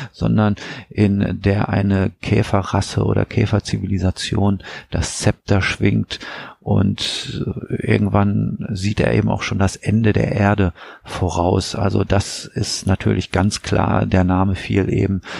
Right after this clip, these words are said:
von H G Wells, äh, die Zeitmaschine beeinflusst, behaupte ich einfach mal, weil da kommt eben genau so etwas vor. Und ein anderer großer, gewichtiger Name in dem Zusammenhang, den wir jetzt noch nicht genannt haben,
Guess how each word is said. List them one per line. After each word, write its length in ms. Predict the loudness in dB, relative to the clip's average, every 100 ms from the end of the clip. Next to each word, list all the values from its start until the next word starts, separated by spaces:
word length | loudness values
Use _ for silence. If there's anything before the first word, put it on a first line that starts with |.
| -6
von 180 | -2 0
H 300 | 0 0 -2
G 240 | -2 -2 0
Wells, 500 | 0 0 -2 -6 -2
äh, 160 | -2
die 120 | -2
Zeitmaschine 1000 | -4 -2 -2 0 -2 -2 -4 -2 0 -2 -6 -10
beeinflusst, 800 | -4 0 2 0 0 -2 0 -2
behaupte 360 | 0 -2 -2
ich 120 | -4 -2
einfach 320 | -2 -2 -2
mal, 320 | 0 0 -2 -6 -14 -12 -4
weil 560 | 0 2 2 0 -2 -2
da 220 | 0 0
kommt 280 | -2 -2 0
eben 220 | 0 0
genau 320 | 0 0 0 0
so 160 | 0
etwas 320 | 0 0 -4
vor. 400 | -2 0 2 2 -2 -12 -16 -6
Und 260 | 0 2 2
ein 160 | 0
anderer 500 | 2 2 4 2 2
großer, 840 | 0 -6 -4 2 2 2 2 2 0
gewichtiger 500 | -2 -4 -2 0 0
Name 320 | 2 0 0
in 60 | 0
dem 180 | -2 -4
Zusammenhang, 760 | -4 -2 -2 -2 -2 -2 -2
den 180 | -2 -2
wir 80 | -2
jetzt 180 | -4 -4
noch 120 | -4
nicht 160 | -4
genannt 340 | -2 2 2 2
haben, 300 | 2 2